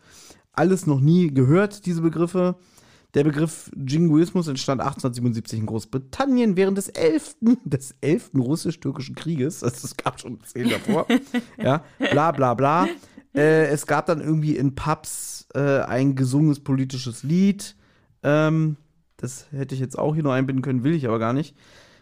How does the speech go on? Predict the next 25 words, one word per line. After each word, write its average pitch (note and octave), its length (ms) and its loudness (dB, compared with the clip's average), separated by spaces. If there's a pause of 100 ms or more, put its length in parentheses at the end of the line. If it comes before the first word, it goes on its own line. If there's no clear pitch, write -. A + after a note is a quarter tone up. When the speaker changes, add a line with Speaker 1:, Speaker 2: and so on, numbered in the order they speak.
(120)
Speaker 1:
Äh, C3+ 260 2
was C#3 220 -2
sich D3+ 240 -4
irgendwie E3 220 4
darauf C#3 320 2
bezieht, E3 440 -4
auf C3 100 -2
diese B2+ 240 -2
Kriegstreiberei C3 840 -2
da, C#3 100 2
bla, B2 200 0
bla. C3 380 -2 (100)
Könnt C3 140 -2
ihr B2+ 40 2
alles B2 160 -2
selber C3+ 200 2
bei C3 140 2
Wikipedia B2 400 -2
nachlesen. A#2 520 0 (460)
Das B2 180 0
Lied D3 380 0
<laughs> - 40 -18
wurde C3+ 260 2
schnell C#3+ 360 0
populär. C3+ 640 0